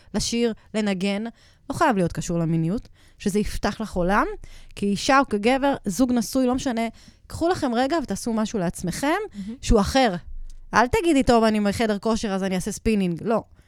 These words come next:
Speaker 1: משהו
Speaker 2: ברור.
Speaker 1: שהוא שונה, אחר,
Speaker 2: מהעולם
Speaker 1: שבילדות לא
Speaker 2: שלך.
Speaker 1: אפשרתם
Speaker 2: לגמרי
Speaker 1: לעשות.
Speaker 2: שונה מהעולם שלך.
Speaker 1: שונה מהעולם, אולי זה פנטזיה, איזה חלום ילדות.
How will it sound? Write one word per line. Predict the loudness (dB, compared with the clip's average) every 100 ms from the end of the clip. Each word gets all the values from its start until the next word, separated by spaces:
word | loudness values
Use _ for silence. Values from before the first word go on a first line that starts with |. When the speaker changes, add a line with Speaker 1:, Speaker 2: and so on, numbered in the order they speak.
| _
Speaker 1:
משהו | -2 0
Speaker 2:
ברור. | 0
Speaker 1:
שהוא | -2 -2
שונה, | 0 2 2 2
אחר, | 2 2 2 0
Speaker 2:
מהעולם | 2 4 6 4
Speaker 1:
שבילדות | 2
לא | 0
Speaker 2:
שלך. |
Speaker 1:
אפשרתם | 0 2 2 2 0 0
Speaker 2:
לגמרי | 2 2 4 2
Speaker 1:
לעשות. | 0
Speaker 2:
שונה | 0 -2
מהעולם | -2 -4 -4 -6
שלך. | -6 -6 0
Speaker 1:
שונה | 4 6
מהעולם, | 6 6 6 6 4 4 4
אולי | 4 4 4
זה | 0
פנטזיה, | -2 0 4 4 2 2 2
איזה | 0 -2
חלום | -2 0
ילדות. | -2 -4 -8